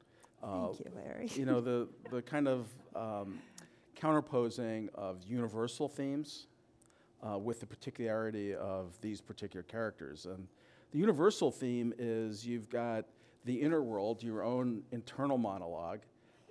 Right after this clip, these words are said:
Speaker 1: um, your own internal hopes and frustrations and tragedies, and then you live in an iron cage in which you are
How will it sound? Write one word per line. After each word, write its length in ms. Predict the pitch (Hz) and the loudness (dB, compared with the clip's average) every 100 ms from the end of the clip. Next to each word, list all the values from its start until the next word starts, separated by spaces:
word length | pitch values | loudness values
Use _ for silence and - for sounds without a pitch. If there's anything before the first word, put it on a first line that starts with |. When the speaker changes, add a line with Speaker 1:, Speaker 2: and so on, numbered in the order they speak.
| - | -8
Speaker 1:
um, 520 | 107 104 98 98 104 | -4 -2 -4 -4 -4
your 180 | 110 117 | -4 0
own 240 | 120 131 | 2 2
internal 600 | 127 117 - 127 117 110 104 | 2 0 -2 -2 0 0 -2
hopes 640 | 127 120 113 - - - | 0 0 0 -6 -14 -12
and 180 | - 98 | -10 -10
frustrations 960 | - 101 101 - 107 107 - 98 95 92 | -6 -4 -4 -4 -4 -4 -6 -6 -6 -10
and 120 | 95 | -12
tragedies, 760 | 82 107 104 98 90 87 90 - - _ - - | -8 -6 -6 -6 -10 -10 -12 -16 -20 _ -20 -4
and 100 | 127 | 0
then 80 | 190 | 0
you 100 | 196 | 2
live 220 | 170 160 | 2 2
in 60 | |
an 100 | 143 | 0
iron 280 | 135 127 127 | 0 0 -2
cage 520 | 123 139 98 - - - _ _ - _ - | -4 -4 -4 -6 -14 -20 _ _ -20 _ -6
in 140 | 117 | 0
which 280 | 123 120 120 | 0 0 0
you 260 | 127 131 | 0 2
are 380 | 117 113 113 110 | 2 2 2 0